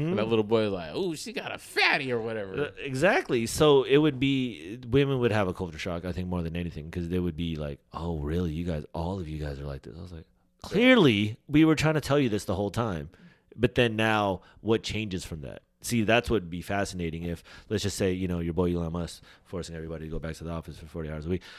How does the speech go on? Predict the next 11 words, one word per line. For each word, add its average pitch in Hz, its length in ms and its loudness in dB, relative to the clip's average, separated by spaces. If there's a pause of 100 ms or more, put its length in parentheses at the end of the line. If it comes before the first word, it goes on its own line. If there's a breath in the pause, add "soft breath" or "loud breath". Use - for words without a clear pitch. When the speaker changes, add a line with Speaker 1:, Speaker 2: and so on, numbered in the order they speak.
(100)
Speaker 2:
What 127 180 4
if 143 140 4
he 139 480 2 (240 soft breath)
said, 101 540 4 (340 soft breath)
Speaker 1:
Yeah, 95 120 -6
he 98 160 0
Speaker 2:
the, 127 100 8
Speaker 1:
sure 92 140 4
is. 87 220 -6
Speaker 2:
the 123 120 6
Neuralink 113 720 6